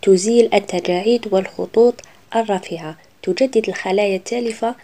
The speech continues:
مما يحافظ على شباب البشرة، وتزيد من رطوبة الجلد، وتقلل من حالة الجفاف والتشققات. وقبل أن أبدأ هذه الوصفة، أدعوكم للاشتراك بالضغط على الزر الأحمر وتفعيل زر الجرس ليصلكم كل ما هو جديد.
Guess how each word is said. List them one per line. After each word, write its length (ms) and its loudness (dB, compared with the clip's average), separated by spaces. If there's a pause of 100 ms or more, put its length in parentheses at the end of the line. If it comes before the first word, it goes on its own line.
(320)
مما 360 4
يحافظ 500 -2
على 280 -4
شباب 400 -4
البشرة، 500 -2 (280)
وتزيد 720 0
من 160 0
رطوبة 480 -2 (120)
الجلد، 400 -2 (280)
وتقلل 680 0
من 140 0
حالة 340 -4 (100)
الجفاف 540 -2 (180)
والتشققات. 760 -2 (720)
وقبل 380 4
أن 220 2
أبدأ 240 0
هذه 440 0
الوصفة، 460 0
أدعوكم 420 0
للاشتراك 800 2
بالضغط 440 -2
على 200 2
الزر 220 4
الأحمر 560 0 (240)
وتفعيل 680 4
زر 320 4
الجرس 480 0
ليصلكم 580 0
كل 320 0
ما 200 2
هو 80 2
جديد. 400 -2